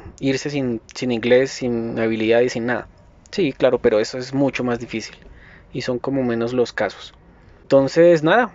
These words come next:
pues esa es la realidad de la situación de Canadá y muchas gracias por escuchar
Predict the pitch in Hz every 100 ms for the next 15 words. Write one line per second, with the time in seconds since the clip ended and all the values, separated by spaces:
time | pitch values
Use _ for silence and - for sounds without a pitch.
0 | - 147 131 - - - - - 131 170
1 | 165 160 165 160 165 139 120 143 - -
2 | - - - - - - _ 135 131 123
3 | 123 120 123 117 - 143 127 160 165 123
4 | 107 98 104 120 - 160 165 156 185 -
5 | 160 - 123 - 117 135